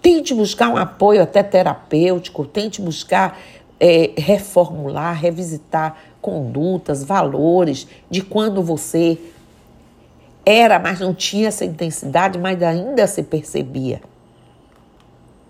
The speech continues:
E pelo lado espiritual, converse sério. Gente, somos energia, a gente atrai o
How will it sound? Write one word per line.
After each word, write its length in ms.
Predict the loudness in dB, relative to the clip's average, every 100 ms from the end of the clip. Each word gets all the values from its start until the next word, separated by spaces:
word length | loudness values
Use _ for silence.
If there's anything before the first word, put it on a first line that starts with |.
| _ _ _ -10 -2
E 80 | 4
pelo 260 | 4 4
lado 260 | 2 2 -2
espiritual, 1080 | -8 -6 -4 -4 -6 -2 0 2 0 -2 -10 _ _ _
converse 680 | -4 -4 2 2 2 -8 -12
sério. 800 | -10 -4 0 2 0 -2 -6 -8 _ _ _ -16
Gente, 460 | -6 -6 -6 -12
somos 460 | -16 -8 -8 -6 -4
energia, 1000 | -4 -2 -2 -4 -6 -4 0 2 2 -2 -14 _ _
a 80 | -8
gente 340 | -6 -6 -6
atrai 420 | -8 -4 -4 -2
o 80 | -2